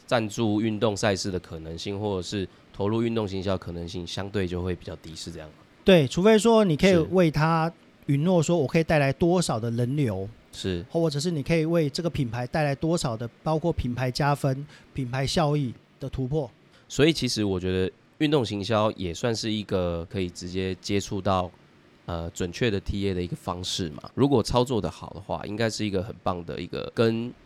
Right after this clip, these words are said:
Speaker 1: 直接T A互动的一个行销方式。
Speaker 2: 对。
Speaker 1: 好，那我们来聊聊今年的冬奥，台湾的表现可以说是非常的亮眼啊，顿时间成为了国际注目的一些焦点啊。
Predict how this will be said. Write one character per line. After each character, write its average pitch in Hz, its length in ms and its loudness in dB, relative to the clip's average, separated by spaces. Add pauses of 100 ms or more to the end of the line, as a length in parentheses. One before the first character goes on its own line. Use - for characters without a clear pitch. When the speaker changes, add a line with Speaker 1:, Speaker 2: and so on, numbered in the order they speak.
(160)
Speaker 1:
直 110 200 -2
接 120 220 2
T 113 320 0
A 110 80 6
互 104 220 -2
动 92 200 0
的 87 120 -4
一 87 100 -2
个 85 400 -6 (240)
行 95 240 -6
销 92 220 2
方 87 240 -4
式。 82 240 -6 (160)
Speaker 2:
对。 131 200 0 (220)
Speaker 1:
好， 120 320 0
那 156 100 4
我 117 140 8
们 95 140 2
来 95 160 4
聊 95 160 4
聊 95 220 4
今 143 280 -4
年 95 140 2
的 90 100 0
冬 90 300 -2
奥， 87 320 0
台 87 140 -4
湾 104 120 0
的 101 80 -2
表 85 220 -4
现 90 260 -4
可 95 140 -4
以 92 60 -2
说 92 140 -8
是 92 140 -6
非 104 240 0
常 95 100 -6
的 87 100 -6
亮 92 280 -2
眼 - 220 -10
啊， - 40 -16 (360)
顿 123 180 4
时 101 220 -2
间 110 200 2
成 95 260 -2
为 92 120 2
了 90 300 0 (100)
国 98 220 4
际 110 260 0
注 104 220 0
目 101 160 0
的 90 200 -2
一 90 60 -4
些 90 160 -4
焦 87 300 -2
点 80 220 -10
啊。 - 120 -20